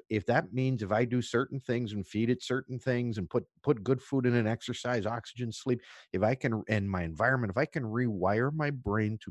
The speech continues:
perform better, that also means I can do things to harm my brain. So it's, so you have to, you have to take both sides of that. And now when you begin to accept that,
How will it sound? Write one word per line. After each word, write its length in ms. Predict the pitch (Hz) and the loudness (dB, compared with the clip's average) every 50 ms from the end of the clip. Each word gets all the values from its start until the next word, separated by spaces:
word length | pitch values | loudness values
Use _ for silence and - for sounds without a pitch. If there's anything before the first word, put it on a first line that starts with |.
| - _ | -10 _
perform 540 | 95 92 - - - 117 113 120 127 135 110 | -8 -8 -8 -8 -6 -2 -2 0 0 -2 -4
better, 500 | 90 113 104 110 117 107 73 71 107 127 - _ _ _ _ _ _ _ _ _ | -4 0 2 2 4 2 2 0 -4 -4 -6 _ _ _ _ _ _ _ _ _
that 140 | - 92 87 | 0 0 2
also 420 | 101 113 165 202 - - 254 214 | 2 4 2 2 2 0 0 0
means 360 | 190 127 107 101 104 107 95 | 2 2 0 0 0 0 0
I 100 | 95 104 | -2 -2
can 180 | - - 104 101 | -2 -4 -4 -2
do 160 | 92 101 101 | -2 -2 -2
things 340 | 95 - 98 92 101 95 - _ - - _ - | -2 -2 -4 -4 -4 -6 -8 _ -20 -20 _ -6
to 120 | - 127 110 | -4 -2 -2
harm 480 | - - - 151 170 175 180 175 151 - - | -4 -4 -2 0 0 0 0 0 -4 -6 -4
my 300 | 98 101 92 87 85 80 | -2 -2 0 0 0 -2
brain. 720 | 71 69 - 85 82 85 80 69 65 60 57 - - - - _ _ _ _ _ _ _ _ _ _ - - - _ _ _ | -2 -2 -2 0 0 -2 -4 -6 -8 -12 -14 -16 -18 -18 -20 _ _ _ _ _ _ _ _ _ _ -20 -20 -20 _ _ _
So 220 | - - 104 104 | 0 4 6 6
it's, 200 | 104 98 - - - - | 6 4 2 -4 -12 -8
so 180 | - - 120 110 | -2 2 2 4
you 140 | 107 104 104 | 4 4 2
have 240 | 101 131 160 156 - | 2 0 -2 -2 -2
to, 120 | 151 123 113 104 - | -4 -4 -4 -6 -4
you 140 | 98 104 107 | 0 2 2
have 180 | 107 127 147 | 4 2 2
to 100 | - 135 | 0 -4
take 280 | 123 - 156 151 131 127 | -2 0 0 0 2 0
both 180 | 156 175 147 | 0 0 0
sides 320 | - - - 220 220 143 - | -2 -4 -4 -4 -4 -2 -2
of 80 | 175 78 | -2 -2
that. 220 | 87 85 92 - - - - - - - - _ - | -2 -2 -2 -4 -4 -8 -20 -20 -20 -20 -14 _ -4
And 140 | 92 98 | -2 0
now 160 | 107 113 117 120 | 2 2 4 4
when 160 | 117 113 113 | 4 4 2
you 100 | 113 107 | 2 0
begin 320 | 98 95 110 104 113 113 107 | 0 0 0 0 0 0 0
to 100 | 95 90 | 0 -2
accept 420 | - - - 165 190 - - _ | -2 -2 0 0 0 0 0 _
that, 220 | - 95 95 98 | 0 2 2 2